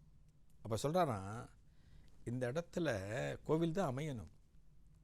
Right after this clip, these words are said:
இந்த இடத்துல கோவில் தான் வரணும். உங்களுக்கு நம்பிக்கை இல்லை அப்படின்னா, நான் சொல்றதுல உங்களுக்கு நம்பிக்கை இல்லை, இறைவன் ஜோதி வடிவில் காட்சி கொடுத்தான்னு நான் சொல்றேன்.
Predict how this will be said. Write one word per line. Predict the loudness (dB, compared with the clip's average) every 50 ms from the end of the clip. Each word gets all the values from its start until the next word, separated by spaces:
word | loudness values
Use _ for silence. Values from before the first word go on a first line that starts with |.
| -18 -10 -4
இந்த | -2 0 0
இடத்துல | 2 0 2 0 0 0
கோவில் | 2 2 2 2 2 2 0
தான் | 0 0 0 -2
வரணும். | -4 -4 -6 -8 -10 -14 -16 -20 -20 -20 -20 -20 -20 -20 -20 -20 -20 -20 -20 -20 -20 -20 -20 -20 -20 -20 -20 -20 -20 -20 -20 -20 -20 -8 0
உங்களுக்கு | 2 4 6 8 8 6 6 6 4
நம்பிக்கை | 4 4 2 2 4 6 6 6 6 6 8 8 10
இல்லை | 10 8 8 8 10 10
அப்படின்னா, | 10 8 8 4 0 0 2 2 2 2 0 -2 -2 -4 -4 -2 0 0 0 0 -2 -6 -14 -20 -20 -20 -20 -20 -20 -20 -20 -20 -20 -20 -20 -20 -20 -20 -20 -20 -20 -20 -20 -20 -14 -6
நான் | -2 -2 0 2 4
சொல்றதுல | 6 8 10 10 10 10
உங்களுக்கு | 8 8 8 6 6 4 2
நம்பிக்கை | 2 2 2 4 2 2 4 4 4 4
இல்லை, | 4 4 4 6 6 6 6 6 2 -2 -8 -16 -18 -18 -14 -2
இறைவன் | 2 4 6 8 8 8 8 6 4
ஜோதி | 2 2 4 6 8 8 8 8
வடிவில் | 8 6 6 6 6 6 4 4 4
காட்சி | 6 6 6 6 6 4 0
கொடுத்தான்னு | 0 2 0 0 0 2 4 4 4 4
நான் | 2 0
சொல்றேன். | -2 -2 -2 -2 -2 -2 -4 -4